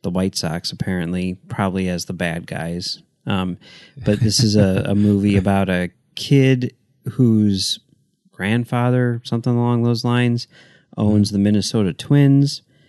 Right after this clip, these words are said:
Speaker 1: and then he dies, and the kid inherits the Twins. And since he's a kid, he's like, "I'm gonna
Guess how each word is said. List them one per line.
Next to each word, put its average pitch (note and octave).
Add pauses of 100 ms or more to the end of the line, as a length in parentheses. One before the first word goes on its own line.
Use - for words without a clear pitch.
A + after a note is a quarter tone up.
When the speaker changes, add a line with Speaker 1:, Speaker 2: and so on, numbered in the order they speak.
(220)
Speaker 1:
and G2+
then F#2+
he F#2+
dies, A2+ (140)
and F#2
the E2
kid G#2
inherits G2
the A2+
Twins. A#2 (480)
And F#2+
since F#2+
he's F#2+
a E2+
kid, G#2+
he's F#2+
like, F2+ (240)
"I'm F#2+
gonna A#2